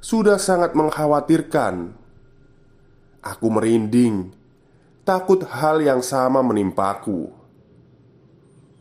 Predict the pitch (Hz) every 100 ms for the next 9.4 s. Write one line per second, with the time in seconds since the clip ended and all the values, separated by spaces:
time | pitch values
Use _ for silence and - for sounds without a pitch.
0 | _ _ _ _ _ _ _ _ 190 214
1 | 214 202 175 175 165 147 139 143 131 127
2 | 113 107 104 120 120 120 107 107 98 101
3 | 104 104 110 104 87 - - _ _ _
4 | _ _ - _ _ - 113 104 104 101
5 | 101 98 127 117 101 95 98 113 127 107
6 | 87 85 92 - - - - - - -
7 | - 175 165 151 156 143 139 139 - 113
8 | 113 110 113 92 107 98 90 - 98 92
9 | 104 85 78